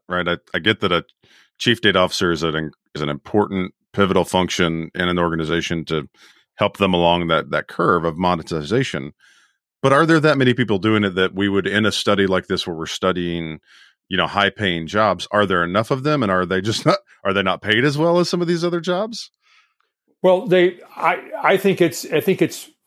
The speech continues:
Speaker 2: reflects the misnomer on what a chief data officer is. I think they've totally missed it. Most organizations have brought in and they, they've taken somebody who was in, who was basically,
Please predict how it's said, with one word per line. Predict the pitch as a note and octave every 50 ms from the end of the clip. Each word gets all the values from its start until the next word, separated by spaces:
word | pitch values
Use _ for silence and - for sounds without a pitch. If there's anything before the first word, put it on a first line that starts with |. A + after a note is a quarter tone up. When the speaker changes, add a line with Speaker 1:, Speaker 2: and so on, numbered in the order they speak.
| _ _ -
Speaker 2:
reflects | C#3 C#3 C3 - - E3+ D#3+ D#3+ D#3 - - - - - _ _ _ _ _ _ _ _ _ _ _
the | - B2 C3
misnomer | C#3 D#3 E3 - - D#3 C#3 C#3+ C#3+ C#3 B2+
on | A#2+ A#2
what | A2+ G#2+
a |
chief | G#2+ - C3+ A#2+ A2
data | A#2+ B2 A2+ G#2 G2+
officer | G#2+ G#2+ G#2+ - - A#2 F#2+ G2
is. | F#2 - - - - _ _ _ _ _ _ _ -
I | -
think | - D#3+ D#3 A#2
they've | C3+ B2 A#2+ -
totally | - - F3+ F3 F3+ F3+ F3 E3+ D#3+
missed | D3 C#3+ C#3+ C3+ - - C#3+
it. | C3+ C#3
Most | B2+ C#3 D#3 - -
organizations | E3 D#3 C3+ D3 C#3+ A#2 A#2+ C3+ C3+ B2+ - C#3 B2 A2+ -
have | - B2 A#2 A2+ C3+
brought | D3 A2 A2 C3+ C3 C3 C3+ C3+ B2+
in | C3 B2+
and | A#2 A#2 - - - - - - - _ _ _ -
they, | D3 E3 D#3+
they've | D3 D3 D3 -
taken | - F3 F#3 F3+ F#3 D#3 C#3+ B2+
somebody | - F3 E3 D#3+ C#3+ A#2
who | D3
was | D3 C#3+ A2 B2
in, | C#3 C3+ B2
who | C#3+ D3+
was | C#3 B2+ A2
basically, | A2+ C#3 C#3+ C#3+ C#3+ - C#3 - C#3+ C3 B2+ B2 A#2+